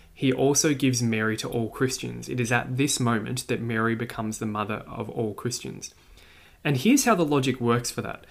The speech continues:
Since the beloved disciple represents all Christians to an extent, and, uh, in fact, probably that's a reason why John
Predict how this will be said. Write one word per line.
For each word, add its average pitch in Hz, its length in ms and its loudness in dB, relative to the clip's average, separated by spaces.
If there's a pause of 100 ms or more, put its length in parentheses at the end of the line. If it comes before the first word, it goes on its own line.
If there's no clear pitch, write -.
(120)
Since - 460 4
the - 80 4
beloved 160 400 4
disciple 127 500 2
represents 123 680 0 (100)
all 147 280 6
Christians 127 480 0
to 120 160 -2
an 110 80 -2
extent, - 600 -4 (300)
and, 120 280 -4
uh, 131 80 -4 (200)
in 147 120 -4
fact, - 320 2
probably 120 260 4
that's 113 240 0
a 123 60 0
reason 113 360 2
why 104 180 -2
John 110 440 -2